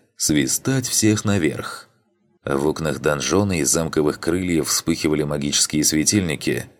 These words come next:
На площадь спешно стекался народ. Облегченно улыбались соклановцы,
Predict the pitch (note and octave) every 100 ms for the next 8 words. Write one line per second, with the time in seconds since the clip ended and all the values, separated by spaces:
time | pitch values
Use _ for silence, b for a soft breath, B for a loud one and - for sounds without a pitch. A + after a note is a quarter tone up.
0 | _ D2+ D#2+ D2+ B2 A#2 G#2+ - - F#2+
1 | - A2 G#2+ D#2+ D2 C#2+ C#2+ D2 C#2 C2
2 | G1+ - - _ _ _ _ _ _ D#2
3 | C#2+ C#2 - F#2+ E2+ D#2+ C#2+ C#2 D#2 E2
4 | D2 - C#2+ E2+ F2 C#2+ - C2+ -